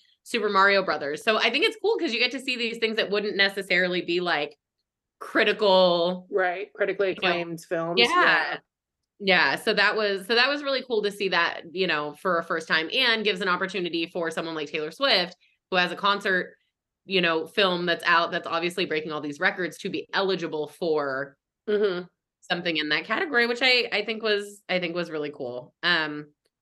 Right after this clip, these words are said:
Speaker 1: I also was just, like, so, so, so happy. Well, Emma Stone won, which I think is great.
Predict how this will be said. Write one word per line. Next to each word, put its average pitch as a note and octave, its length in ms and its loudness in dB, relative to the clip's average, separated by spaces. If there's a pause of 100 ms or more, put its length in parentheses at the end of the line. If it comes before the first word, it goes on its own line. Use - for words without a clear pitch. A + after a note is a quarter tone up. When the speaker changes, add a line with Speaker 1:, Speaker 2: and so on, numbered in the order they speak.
(220)
Speaker 1:
I F3 120 4
also F3+ 340 2
was F3+ 240 0
just, E3+ 200 -6
like, D3+ 440 -2 (720)
so, G#3 840 2
so, F#3+ 680 0
so F3 580 0
happy. D#3+ 340 0
Well, A3 220 6
Emma A#3 200 2
Stone G#3+ 300 -2
won, F3 220 -4
which F3 160 -4
I F3 80 0
think F3 160 -6
is F3+ 140 -2
great. D3+ 500 -2